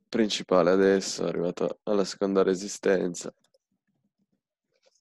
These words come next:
Possiamo eventualmente sperare in un break di questa resistenza, in un retest, in una continuazione, però questa formazione di supporto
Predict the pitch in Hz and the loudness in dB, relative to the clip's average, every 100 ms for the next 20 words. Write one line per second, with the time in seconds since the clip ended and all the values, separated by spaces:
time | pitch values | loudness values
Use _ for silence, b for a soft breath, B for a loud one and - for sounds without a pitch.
0 | - 87 - 92 92 92 - 92 90 92 | -2 -2 2 4 4 2 2 2 2 2
1 | 90 90 87 85 90 90 87 90 87 90 | 2 2 0 -4 0 2 4 2 2 0
2 | - 90 90 - 87 85 85 - 90 - | 0 0 0 0 -2 -2 -2 0 0 0
3 | 85 85 85 85 87 - 92 90 87 92 | 0 0 -2 -2 -2 -2 -2 -2 -2 -4
4 | 90 95 101 - 95 87 - 87 - 90 | -2 -2 -2 0 0 0 0 -2 0 -2
5 | - 87 - 92 95 - 92 90 90 - | -2 -8 -2 -2 -2 -2 -2 -2 -4 -8
6 | - - 87 85 - - | -6 2 2 2 -4 -8